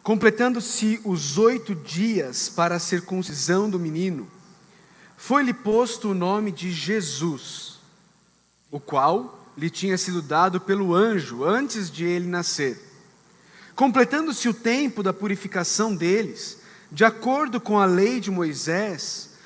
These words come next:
José e Maria o levaram a Jerusalém para apresentá-lo ao Senhor, como está escrito na lei do Senhor: "Todo primogênito do sexo masculino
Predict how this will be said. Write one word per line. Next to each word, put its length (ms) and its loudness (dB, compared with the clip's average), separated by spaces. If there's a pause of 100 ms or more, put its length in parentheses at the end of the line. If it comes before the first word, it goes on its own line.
(180)
José 500 2
e 40 0
Maria 440 2
o 40 2
levaram 580 2
a 60 -2
Jerusalém 640 -4
para 200 -4
apresentá-lo 640 -4
ao 80 -4
Senhor, 360 -10 (460)
como 160 -6
está 220 -4
escrito 480 -6
na 100 -6
lei 240 -4
do 100 -8
Senhor: 480 -4 (560)
"Todo 240 0
primogênito 760 0
do 160 -10
sexo 420 -6
masculino 680 -6